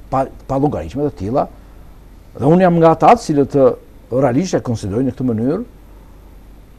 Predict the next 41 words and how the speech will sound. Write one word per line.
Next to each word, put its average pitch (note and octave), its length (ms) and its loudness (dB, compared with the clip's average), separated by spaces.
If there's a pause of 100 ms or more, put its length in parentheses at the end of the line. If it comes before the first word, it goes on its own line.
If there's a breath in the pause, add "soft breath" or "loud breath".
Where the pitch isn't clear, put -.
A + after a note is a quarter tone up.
(120)
që A#2+ 160 -4
ajo E3+ 160 4
zgjidhi C3 320 -2
problemet, D3+ 380 -4 (260)
zgjidhi C#3+ 300 0
një G3+ 80 0
numër, G3 240 0 (100)
bëri, D#3+ 180 2 (140)
pati D#3+ 320 -2
një C#3 160 0
efekt E3 240 -2
pozitiv D#3 460 -4
në D3 100 -6
tërësinë C#3 380 -6
e - 20 -10
politikën E3 320 -4
e E3+ 80 -2
vendit G3+ 160 2
dhe F3 80 0
do F#3 80 4
vazhdoj F3+ 300 4
të - 100 -16
ketë D#4+ 160 0
efekte C4+ 320 -2
pozitive G#3 460 -2 (760)
me C#3+ 140 2
mesazhet F3+ 420 2
që E3 160 0
dha. A#2 80 2 (720)
Mos - 160 -16
harrojmë G3 180 2
se C3 160 0
nxori D3+ 320 2
opozitën C3+ 540 -4 (340)
nga A#2 160 -4
terri D3+ 240 2
informativ C3+ 480 -4
që A3+ 140 -2
ishte E3+ 260 -6 (140)
P C3 100 -4
D-n, A2 160 0